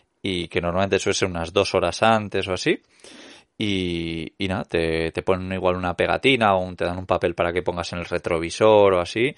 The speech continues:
ah, para que te identifiquen rapi-, rápidamente, que igual tienes, pues, un papel amarillo que pone una A, por ejemplo. Y, y bueno, te van indicando, te dicen, "Pues pasa aquí, espera",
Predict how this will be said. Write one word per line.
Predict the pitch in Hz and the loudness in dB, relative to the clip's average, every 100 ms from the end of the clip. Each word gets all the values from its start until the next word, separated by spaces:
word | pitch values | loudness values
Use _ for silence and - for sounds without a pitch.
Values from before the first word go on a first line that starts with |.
| - - - - - - | -12 -20 -20 -20 -8 -2
ah, | 78 78 78 | 0 0 0
para | 85 82 | 0 -2
que | 82 80 82 | -2 -4 -2
te | 90 | 0
identifiquen | 87 85 87 - 90 87 | 0 -2 -6 -8 -4 -2
rapi-, | 87 90 98 90 | 0 0 -2 0
rápidamente, | 95 92 92 95 123 | 0 2 2 0 -2
que | 104 | -2
igual | 87 85 | -2 -4
tienes, | 90 85 | -6 -10
pues, | - - | -12 -12
un | |
papel | - - 87 | -8 -4 -2
amarillo | 82 87 107 117 | -2 -4 -6 -8
que | - | -8
pone | 92 | -8
una | 90 87 87 82 | -8 -8 -8 -2
A, | 87 82 _ _ | -2 -2 _ _
por | - - | -16 -14
ejemplo. | - - - - _ - - - - _ | -12 -14 -14 -20 _ -20 -20 -20 -20 _
Y, | - 92 82 78 - - 123 | -8 -6 -6 -10 -12 -8 4
y | |
bueno, | 127 127 | 4 6
te | - | 6
van | 127 | 6
indicando, | 139 98 87 98 98 90 | 4 2 2 2 4 2
te | 92 | 0
dicen, | 90 82 | -2 -6
"Pues | 85 | -8
pasa | - - 95 92 | -2 0 2 0
aquí, | - 117 120 180 | 4 6 8 6
espera", | 98 - 147 151 151 151 147 | 4 2 6 6 8 6 4